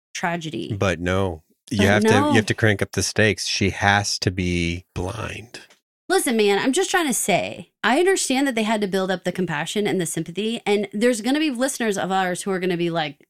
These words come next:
Speaker 1: "Whatever, Caroline." Like, it is, he does deserve a medal for marrying a blind woman. That is a feat. And I'm just saying,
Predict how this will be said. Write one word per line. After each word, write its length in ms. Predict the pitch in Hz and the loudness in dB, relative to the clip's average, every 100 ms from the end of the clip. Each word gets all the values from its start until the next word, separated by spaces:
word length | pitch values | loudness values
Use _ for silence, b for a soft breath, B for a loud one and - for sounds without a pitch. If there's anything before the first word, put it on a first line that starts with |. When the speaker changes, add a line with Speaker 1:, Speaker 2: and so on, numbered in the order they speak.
| _ - | _ -8
Speaker 1:
"Whatever, 480 | 240 440 349 196 | -4 0 0 -2
Caroline." 720 | 165 160 151 147 123 - 202 180 | -4 -4 -4 -6 -6 -8 -8 -4
Like, 160 | 208 - | -6 -2
it 120 | 339 | -2
is, 420 | 349 359 294 196 - B B | 0 0 0 -2 -6 B B
he 160 | 339 | 2
does 360 | 226 233 294 240 | 4 4 4 2
deserve 360 | 214 185 180 | 2 2 2
a 60 | 160 | 2
medal 400 | 156 - 80 170 | 0 0 -4 -8
for 220 | - 202 | -4 0
marrying 480 | 196 185 180 175 165 | 2 2 2 0 0
a 80 | - | -2
blind 300 | 170 156 151 | -2 -2 -2
woman. 440 | 151 147 69 - - _ _ _ | -2 -4 -6 -12 -16 _ _ _
That 320 | 202 240 262 | 0 2 2
is 320 | 240 285 233 - | 2 2 2 2
a 80 | 208 | 0
feat. 580 | - - 233 - - - _ _ _ - | 0 -2 -2 -4 -10 -10 _ _ _ 0
And 120 | 208 | 2
I'm 120 | 262 311 | 4 2
just 160 | 330 | 0
saying, 360 | 262 240 226 | 0 0 0